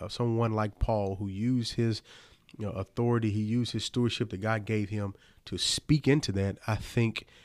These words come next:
uh, we should be able to do the same thing, and we should have, you know, people in our churches, leaders, elders, or whoever, that are not afraid, as Paul did here, just to say, "Look, uh, we're, we're not here to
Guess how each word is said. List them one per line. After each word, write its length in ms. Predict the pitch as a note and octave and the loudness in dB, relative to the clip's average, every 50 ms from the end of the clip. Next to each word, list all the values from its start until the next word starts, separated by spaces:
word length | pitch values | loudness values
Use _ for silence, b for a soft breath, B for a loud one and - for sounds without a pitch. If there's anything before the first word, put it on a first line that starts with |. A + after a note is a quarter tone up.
| b b b _ - | b b b _ -2
uh, 220 | A2 G#2+ G#2 G#2 - | 0 0 0 0 0
we 260 | - G#2+ G#2 A2 D3 E3 | -2 -2 4 4 6 6
should 140 | - - B2 | 6 6 6
be 60 | A#2 | 6
able 60 | A2+ | 6
to 60 | G#2+ | 4
do 20 | G#2 | 2
the 60 | G2+ | 0
same 240 | - A2+ A2 G#2+ G#2 | 0 0 0 0 0
thing, 220 | - B2+ B2 G2+ | 0 0 0 0
and 80 | F#2+ F#2+ | 0 0
we 60 | G#2+ A2+ | -2 -2
should 160 | - - G2+ | -2 -2 -2
have, 280 | G2+ G#2 G#2 G2+ G2 - | 0 0 -2 -2 -2 -4
you 80 | A2 | -4
know, 140 | G#2 F#2+ F#2 | -4 -4 -4
people 440 | - - - A2 G#2+ - G2+ G2 F#2 | -4 -2 -2 -2 -2 -2 -4 -2 -2
in 80 | F#2+ G2+ | -2 -2
our 100 | G2+ G#2 | -2 -2
churches, 520 | G2+ - - - G2+ G2+ - - G2 G2 G2 | -4 -4 -4 -4 -4 -4 -4 -6 -8 -6 -6
leaders, 340 | G2 G2+ G2+ G2+ G2 G2 - - | -4 -4 -4 -4 -6 -6 -6 -4
elders, 400 | F#2+ G2+ G#2 G2 G2 G2 G2 - | -2 -2 0 0 -2 -4 -4 -6
or 80 | F#2 | -6
whoever, 520 | F#2 G2+ G2+ G#2 A2 A#2 G#2+ F#2+ F#2 F#2+ B B B B B B B B B B - | -2 0 2 2 2 2 0 -2 -4 -4 B B B B B B B B B B -4
that 280 | G#2 G#2+ G#2+ G#2+ G2+ - - | 0 2 2 2 2 0 -4
are 120 | - G2 G2+ | -4 -2 0
not 240 | G2 A2 A#2 A#2 | 2 2 2 2
afraid, 680 | G#2+ G2 - - - A2 A#2 B2 A#2 G#2+ G#2 G#2 G#2+ G#2 - - - _ _ _ _ - | 2 0 -2 -4 -2 0 2 4 4 4 4 2 0 0 -4 -10 -20 _ _ _ _ -4
as 140 | A2 G#2 | -4 -4
Paul 420 | - - - - A#2+ B2+ C3+ A#2+ G#2 | -4 -6 -4 -2 0 2 2 2 0
did 240 | G2+ G2+ G2 G2 - | 0 -2 -4 -4 -4
here, 220 | - D#3+ C#3+ A#2 | -4 -4 -2 -2
just 220 | G2+ G#2 A2 - - | -2 -2 -4 -4 -2
to 60 | - | -4
say, 180 | - - G#2+ G#2 | -4 -2 -2 -2
"Look, 280 | A#2 C#3 D3+ - - - - - - _ _ - - _ - - - _ B B B B B B B B - | 0 0 -2 -2 -4 -10 -20 -20 -20 _ _ -20 -20 _ -20 -20 -20 _ B B B B B B B B -10
uh, 140 | - G#2 G2 | -8 -8 -6
we're, 140 | - G#2+ C3+ | -4 -2 -2
we're 140 | - C3 D3 | 2 2 4
not 200 | D#3 D#3+ C#3+ C3+ | 4 4 2 4
here 160 | - D3+ D3 | 4 4 4
to 240 | B2+ A2+ F#2+ F2+ - | 4 2 0 -2 -6